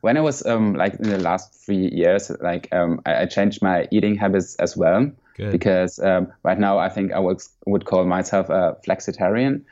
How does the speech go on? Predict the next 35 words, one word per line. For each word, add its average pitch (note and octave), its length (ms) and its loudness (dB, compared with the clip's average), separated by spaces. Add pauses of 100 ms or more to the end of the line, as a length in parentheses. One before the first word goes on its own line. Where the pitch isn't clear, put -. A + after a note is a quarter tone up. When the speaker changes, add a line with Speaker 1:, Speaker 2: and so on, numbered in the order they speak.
(160)
Speaker 1:
So G#2 140 2
I'm G#2+ 160 2
a G#2+ 40 0
guy G#2 400 0 (140)
who G2+ 80 -4
only G#2 260 -2
tries F#2+ 380 -2
to - 100 -8
eat, F#2 340 0
uh, D#2+ 200 -2
meat, G2 420 2 (160)
like, E2 220 0
once E2+ 320 0
a F2 80 4
week F2+ 260 4
or F2 160 2
twice F2 340 -2
a A2+ 80 -2
week. B2 220 0
Like, F2+ 160 0
I F2 100 0
Speaker 2:
Yeah, G#2 60 4
Speaker 1:
really A#2+ 180 4
Speaker 2:
me A2+ 180 2
too. G#2+ 160 2
Speaker 1:
reduced B2+ 240 4
it F2+ 140 -2
from, F#2 300 -4 (300)
from, G2 340 2
uh, F#2+ 140 -4
like, F2+ 380 -2
everyday A#2 500 2
meat. A#2+ 320 4
And, G2 440 -2 (400)
um, G2 320 2